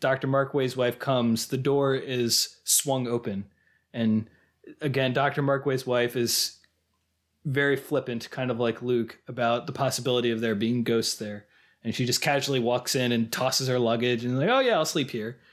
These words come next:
And Eleanor's, like, horrified. Like, you can't go in the most haunted room in the house.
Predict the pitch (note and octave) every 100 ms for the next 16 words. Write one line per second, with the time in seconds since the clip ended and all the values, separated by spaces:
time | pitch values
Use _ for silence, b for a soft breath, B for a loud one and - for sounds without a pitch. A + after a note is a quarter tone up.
0 | b b - B2 A#2+ A#2+ C#3+ C#3+ C#3 C#3+
1 | - F3 D#3+ D3+ A#2+ G#2+ G#2+ B2 E3+ F3+
2 | A#3 F3+ E3+ F#3 D3+ D3+ - b - E3+
3 | D3+ F3+ F3 D3 D3+ E3 C3+ A#2 D#3 D3+
4 | C#3+ - -